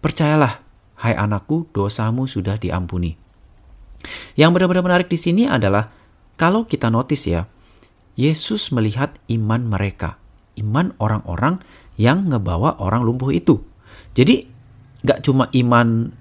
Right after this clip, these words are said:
si orang sakit loh. Makanya kenapa kita itu kudu jangan males atau jangan putus asa. Ketika kita misalnya lihat teman kita yang jatuh, kalau teman kita tuh jauh dari Yesus, jauh dari Tuhan, jauh dari gereja,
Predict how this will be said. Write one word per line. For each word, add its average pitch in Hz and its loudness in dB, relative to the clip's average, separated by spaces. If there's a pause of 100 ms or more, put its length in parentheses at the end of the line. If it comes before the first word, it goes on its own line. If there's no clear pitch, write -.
(120)
si - -2
orang 110 4
sakit 208 0
loh. 92 -6 (560)
Makanya 156 2
kenapa 202 0 (240)
kita - 0
itu 120 0
kudu 123 0
jangan 98 0
males 98 0
atau 117 -2
jangan 110 -2
putus - -6
asa. 143 -2 (360)
Ketika - -2
kita 147 -2
misalnya 113 -2
lihat 104 0
teman 101 0
kita 104 -2
yang 113 0
jatuh, 95 0 (480)
kalau 95 0 (320)
teman 98 0
kita 101 -6
tuh 143 0
jauh 98 0
dari 90 0
Yesus, 117 -2
jauh 92 -2
dari 87 -2
Tuhan, 139 0
jauh 90 0
dari 95 -4
gereja, 135 0